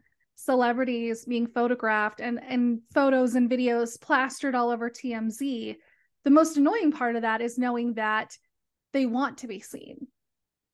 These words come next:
If he wanted to have some low-key relationship with Hailee Steinfeld, he wouldn't be making out with her on the beach in L A.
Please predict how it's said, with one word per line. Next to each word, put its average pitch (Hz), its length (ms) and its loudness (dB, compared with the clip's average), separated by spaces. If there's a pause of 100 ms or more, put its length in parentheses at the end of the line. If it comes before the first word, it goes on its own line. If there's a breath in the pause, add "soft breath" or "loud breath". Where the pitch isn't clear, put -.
(680)
If 240 160 -4
he 285 140 2
wanted 330 320 4
to 339 100 0
have 247 460 0
some 247 280 -2
low-key 226 460 -2
relationship 262 800 -2
with 240 140 -8
Hailee 226 380 -4
Steinfeld, 277 600 2
he 254 120 0
wouldn't 233 200 0
be 277 120 -2
making 277 280 0
out 262 160 -2
with 247 120 -8
her 262 120 -2
on 254 160 -2
the 254 60 0
beach 233 320 -8
in 233 100 -2
L 214 180 -2
A. - 320 -8